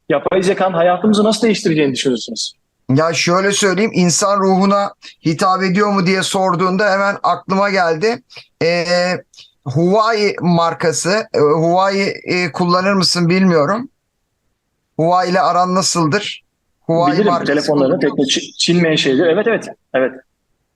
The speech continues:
Speaker 2: Şimdi Huawei bitmeyen bir senfoniyi bitirdi. Hikaye çok enteresan. Ee, ben de bir bakıyorum şimdi. Ee, neydi tam donelerini unutmuştum ama,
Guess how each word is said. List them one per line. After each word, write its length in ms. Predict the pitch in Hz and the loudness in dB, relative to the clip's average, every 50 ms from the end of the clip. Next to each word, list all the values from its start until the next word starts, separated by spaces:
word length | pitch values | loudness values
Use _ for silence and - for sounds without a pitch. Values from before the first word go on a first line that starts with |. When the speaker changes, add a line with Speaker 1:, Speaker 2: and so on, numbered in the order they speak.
| _ _ - | _ _ -6
Speaker 2:
Şimdi 340 | - 170 185 196 202 180 - _ _ - - - - | -2 0 2 2 2 0 -2 _ _ -20 -14 -6 -4
Huawei 540 | 175 190 208 220 226 226 226 220 247 262 - | -2 2 2 2 2 2 2 0 -2 -2 0
bitmeyen 640 | 190 175 233 233 - - 214 226 226 226 233 214 | 0 0 0 0 -2 -2 0 0 0 0 0 -2
bir 60 | 220 | -2
senfoniyi 640 | 202 - 220 226 226 214 165 220 226 226 233 233 220 | -2 0 0 0 0 0 0 0 0 0 0 0 0
bitirdi. 400 | 226 - - 190 170 156 151 196 | 0 0 0 0 2 2 2 2
Hikaye 540 | 233 226 202 165 - 214 208 202 214 214 202 | 0 0 -2 -2 -2 0 0 0 0 0 0
çok 220 | 214 220 214 214 | 0 -2 0 0
enteresan. 720 | 220 202 160 - 175 160 165 151 - 180 196 233 277 - _ _ _ _ _ _ - | -2 -2 -2 -2 -2 0 0 0 0 -2 -2 -4 -6 -10 _ _ _ _ _ _ -2
Ee, 260 | 175 185 185 180 180 165 156 | 0 0 2 0 0 0 0
ben 180 | 175 190 202 196 | 0 0 0 0
de 180 | 202 180 - - | 0 -2 -2 -2
bir 200 | 170 175 190 - - | 0 0 0 0 2
bakıyorum 560 | 175 170 185 175 - - 202 196 190 180 156 | 2 2 2 0 0 0 0 0 0 0 0
şimdi. 420 | - 160 156 151 151 151 151 - - - | 0 0 2 2 2 2 0 -2 -4 -4
Ee, 420 | 156 160 160 160 160 160 160 156 147 - - - - - | -2 0 0 0 0 0 0 -2 -2 -6 -10 -20 -8 -2
neydi 540 | - 147 165 180 185 190 185 160 170 165 160 | 0 2 2 2 2 2 2 0 0 0 -2
tam 340 | - 180 170 175 170 151 143 | 0 0 0 0 0 0 0
donelerini 600 | 127 131 175 175 175 180 180 180 185 185 185 190 - | 0 0 0 0 0 0 0 2 2 2 2 0 2
unutmuştum 680 | - 185 185 190 - - 185 208 196 - - 220 226 226 | 2 2 0 0 0 -2 -2 -2 -2 -2 0 0 0 0
ama, 340 | 226 202 175 147 131 131 | 0 0 0 -2 -2 -4